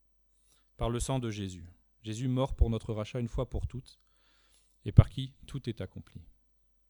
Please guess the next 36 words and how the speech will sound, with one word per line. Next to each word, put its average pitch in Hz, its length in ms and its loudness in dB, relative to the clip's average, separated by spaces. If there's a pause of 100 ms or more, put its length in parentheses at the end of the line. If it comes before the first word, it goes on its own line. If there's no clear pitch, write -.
(1000)
Je - 120 -20
vais 104 80 -12
lire 110 320 -8 (600)
quelques 104 240 -10
versets 107 340 -6
dans 101 140 -2
Hébreux 107 240 -2
au 120 80 0
chapitre - 420 -6
dix, 117 460 -10 (1800)
d'abord 98 300 -8
de 101 80 -8
cinq 110 260 -8
à 104 80 -6
dix. 123 240 -8
C'est - 140 -10
pourquoi - 300 -4
Christ, - 500 -8 (280)
entrant 123 300 -6
dans 127 100 0
le 117 100 -2
monde, 120 260 -2
dit, « 110 240 -4 (680)
Tu - 120 -6
n'as 160 100 2
voulu 156 220 2
ni 156 120 4
sacrifice - 580 -6
ni 123 100 -2
offrande, 98 420 -4 (160)
mais 101 80 -10
tu - 120 -8
m'as 110 100 -2
formé 117 320 -4
un 104 100 -4
corps. - 380 -12